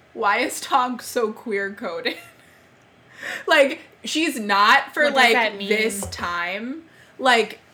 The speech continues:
Speaker 1: where they're supposed to be, like, in the nineties. Like, she's
Speaker 2: No,
Speaker 1: not.
Speaker 2: I mean, what does queer-coded mean?
Speaker 1: It's, like, a character that, like, for all intensive purposes, like, if you looked at them, they would be queer. Like, you would read them as queer.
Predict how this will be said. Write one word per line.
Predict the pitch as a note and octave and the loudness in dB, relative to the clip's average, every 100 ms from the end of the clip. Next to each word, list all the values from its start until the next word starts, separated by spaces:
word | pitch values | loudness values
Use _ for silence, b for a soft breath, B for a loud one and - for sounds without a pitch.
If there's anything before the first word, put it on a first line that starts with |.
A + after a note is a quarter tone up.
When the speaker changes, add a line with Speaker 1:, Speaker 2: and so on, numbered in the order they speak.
| _ | _
Speaker 1:
where | A#3+ A#3 A3 | 0 4 4
they're | G#3 G#3+ | 4 0
supposed | A3 G#3+ G#3 G#3+ | -2 -4 -6 -4
to | |
be, | G3 F#3 | -8 -6
like, | G3 F3+ F3+ | -4 -4 -6
in | G3+ F#3+ | -10 -10
the | |
nineties. | E3 D#3+ E3+ F#3 G3+ A3+ C#4+ D4 | -8 -8 -10 -10 -8 -8 -8 -6
Like, | G#3 G3+ | -6 -6
she's | - A3+ G3+ | -10 -10 -2
Speaker 2:
No, | A#3+ | 0
Speaker 1:
not. | A#3+ | 2
Speaker 2:
I | |
mean, | A3+ | 0
what | A3+ | -4
does | A#3+ A#3 | -6 -10
queer-coded | - - G3 F#3+ - F#3+ - - - | -10 -6 -4 -6 -8 -10 -8 -12 -12
mean? | - - C4 | -14 -2 0
Speaker 1:
It's, | C#4 | 0
like, | D4 | 0
a | D4+ | 0
character | D4+ C#4+ A3+ B3 B3+ D4+ D4+ C4 | -2 0 2 2 -2 -2 -2 2
that, | A#3+ A3 | 0 0
like, | G#3+ G#3+ G3 F#3 | 2 0 0 -4
for | A#3+ A3+ | -6 0
all | G3+ G3+ | 0 0
intensive | G#3 G#3 A#3 G#3 G#3+ F#3 - | -4 -8 -8 -8 -10 -10 -10
purposes, | F#3+ F3+ G3+ F#3+ G3+ F#3 F#3 | -6 -6 -6 -8 -6 -6 -4
like, | F3 | -8
if | F3+ G#3 | -8 -10
you | G3 | -10
looked | F3+ F#3 F3+ G#3 | -6 -8 -6 -10
at | F3+ | -8
them, | E3+ D#3+ E3 E3 - _ _ _ | -6 -6 -6 -18 -20 _ _ _
they | G3+ G3 F3+ | -4 -2 -2
would | F3+ F3+ | -6 -10
be | G3 F3+ | -14 -14
queer. | - F#3+ C#3+ A#2+ F#3+ | -16 -14 -12 -12 -4
Like, | A#3 A#3 | -2 -2
you | A#3+ | -2
would | A#3 G3+ | -2 0
read | A#3+ B3 F#3 | -2 -2 -2
them | G#3 F#3+ | -2 -2
as | F#3 - | -6 -8
queer. | - E3+ A#2 A#2+ A3+ | -12 -12 -10 -12 -12